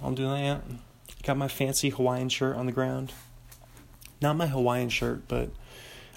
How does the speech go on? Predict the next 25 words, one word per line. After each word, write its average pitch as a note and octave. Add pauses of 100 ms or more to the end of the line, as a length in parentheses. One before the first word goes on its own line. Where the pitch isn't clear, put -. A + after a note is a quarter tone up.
I B2+
should C3+
say C3
my, A#2 (600)
my B2+
button-up B2+
shirt A#2+
that A2+
has, A2+ (600)
uh, A#2 (100)
pictures C3+
of, A2+ (720)
of A#2
islands. B2
It A#2+
looks B2+
like A2
Hawaii. G#2 (640)
I -
don't E3+
think G3+
it -
is B2
Hawaii, -
though. -